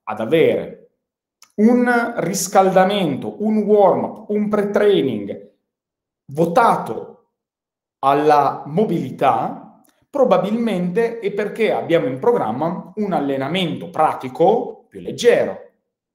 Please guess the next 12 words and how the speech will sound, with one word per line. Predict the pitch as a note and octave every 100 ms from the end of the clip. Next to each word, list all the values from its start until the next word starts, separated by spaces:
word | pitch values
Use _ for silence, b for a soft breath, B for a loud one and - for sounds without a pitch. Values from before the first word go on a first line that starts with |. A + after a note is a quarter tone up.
| _ _ _ _ _ _ _ _ _
Probabilmente | A#2+ C3 G3+ F#3+ E3 G3+ F#3+ E3+ - -
potremmo | G3+ C#3 D3 C#3+ C#3+
avere | D3 C3+ D3 E3 E3 E3 - - -
un, | B2+ C3 B2+ B2 A#2 A#2+ B2+
un | D3+ C3+
allenamento | C3 C3 C#3+ D3 C3+ A#2 -
più | D#3+ D3+ -
tecnico | G3+ G3+ - F3 F3 E3+
individuale, | E3 D3+ D3+ D#3 A#3+ A3 E3+ B2+ G#2
se | G2+ A2
vogliamo, | G#2 G#2+ A2 G2 G2 - _ _
meno | D3+ F3 F#3+ F#3+ G3 G#3+ G#3+ G#3+